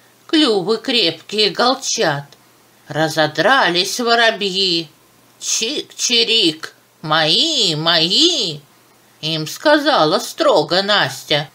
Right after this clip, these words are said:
«Разделите всё на части. Поклевали — улетайте». Быстро кончился обед. «К ужину не опоздайте!»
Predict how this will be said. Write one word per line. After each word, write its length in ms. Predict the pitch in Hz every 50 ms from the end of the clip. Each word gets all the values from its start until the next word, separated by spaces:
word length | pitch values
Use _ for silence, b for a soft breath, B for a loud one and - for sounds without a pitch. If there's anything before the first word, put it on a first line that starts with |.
| _ _ _ _ _ _ _ -
«Разделите 1000 | 180 180 175 180 180 170 - 151 151 196 196 156 156 156 165 175 175 - 302 311
всё 340 | 311 - - - 247 190 180
на 180 | 185 220 254 320
части. 840 | - - - 330 247 185 156 156 156 - - - 196 180 170 - - _ _ _ _ _ _ _ _ -
Поклевали — 1000 | 147 147 147 - 156 151 147 147 127 135 139 165 220 302 370 330 269 190 175 - - _ _ _
улетайте». 1000 | 330 330 339 320 339 339 - - 214 190 185 180 175 175 175 - 226 220 196 196 196 _ _ _ _ _ _ _ _ _ _ -
Быстро 680 | 139 131 143 180 233 262 240 - - - - 175 190 208
кончился 920 | 202 - 208 208 196 160 156 160 151 - 214 190 185 185 - - 214 196 202
обед. 540 | 202 190 170 202 196 165 156 156 - - - _ _ _ _ _ _ _ _ _ _ -
«К 80 | - 147
ужину 800 | 151 160 180 202 262 294 302 294 262 233 311 302 285 285 277 277
не 160 | 262 247 254
опоздайте!» 1300 | 254 247 247 - 233 262 254 214 202 202 190 247 233 220 190 175 170 160 151 156 - 170 156 139 135 135